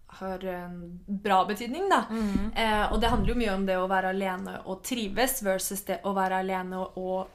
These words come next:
Speaker 1: ikke trives, da.
Speaker 2: Ja.
Speaker 1: Eh, og jeg synes det er ganske interessant, spesielt i de tidene her, eller de ni, ti månedene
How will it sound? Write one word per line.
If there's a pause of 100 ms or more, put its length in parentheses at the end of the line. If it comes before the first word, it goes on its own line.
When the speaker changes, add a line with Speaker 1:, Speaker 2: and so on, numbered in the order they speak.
Speaker 1:
ikke
trives,
da. (340)
Speaker 2:
Ja. (500)
Speaker 1:
Eh,
og
jeg
synes
det
er
ganske
interessant, (160)
spesielt
i
de
tidene
her,
eller
de
ni, (380)
ti
månedene